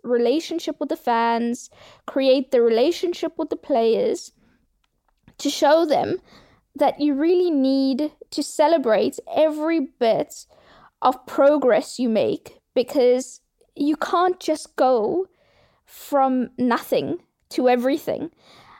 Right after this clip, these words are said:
And w-, one of the things he says so often is you have to learn how to lose, and you have to lose big in order to realize you can win. Because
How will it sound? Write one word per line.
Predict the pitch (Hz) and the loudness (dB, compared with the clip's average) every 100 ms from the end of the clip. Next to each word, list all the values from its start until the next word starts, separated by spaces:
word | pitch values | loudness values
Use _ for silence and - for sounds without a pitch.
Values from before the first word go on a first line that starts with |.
| _ | _
And | - 262 262 240 _ _ | -2 0 0 -2 _ _
w-, | - 269 - | -6 -6 -8
one | - 285 370 | -6 -2 0
of | 427 | 0
the | 403 | -2
things | - 330 330 | -2 -4 -4
he | - | -6
says | 294 - 269 285 | -6 -2 0 -2
so | - 262 254 | -2 0 0
often | - - - 240 240 - | 0 -4 -4 -4 -4 -6
is | 269 - | -6 -4
you | 277 | -6
have | - - 320 339 - - _ _ _ _ - | -6 -8 -4 -4 -6 -20 _ _ _ _ -8
to | - | -2
learn | 285 247 262 285 | 2 4 2 2
how | 240 | -2
to | 247 - | -2 -2
lose, | 240 240 240 - | -4 -2 -4 -4
and | 247 247 | -2 -2
you | 285 | -2
have | 262 - | -4 -4
to | - | -2
lose | 311 285 277 294 | 0 0 0 -2
big | - 262 233 226 370 _ _ _ _ _ _ _ | -4 0 2 2 -4 _ _ _ _ _ _ _
in | 277 | -2
order | 269 269 277 | 2 4 4
to | 277 - | 0 -2
realize | 254 254 262 262 233 240 262 | -2 0 2 2 0 0 -2
you | 269 233 | -4 -4
can | - 226 226 | -4 -4 0
win. | 254 233 | 0 0
Because | 226 269 311 285 | -2 -2 -2 -4